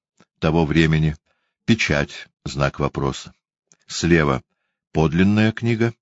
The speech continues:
справа — подделка. От подделки идет полная подделка, идентичное воспроизведение,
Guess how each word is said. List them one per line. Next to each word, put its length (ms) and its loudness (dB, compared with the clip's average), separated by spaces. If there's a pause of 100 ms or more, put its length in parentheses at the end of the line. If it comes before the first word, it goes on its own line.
(260)
справа — 580 0 (260)
подделка. 640 -2 (960)
От 200 -2
подделки 800 2 (480)
идет 560 0 (300)
полная 480 4
подделка, 720 2 (800)
идентичное 760 4
воспроизведение, 1080 4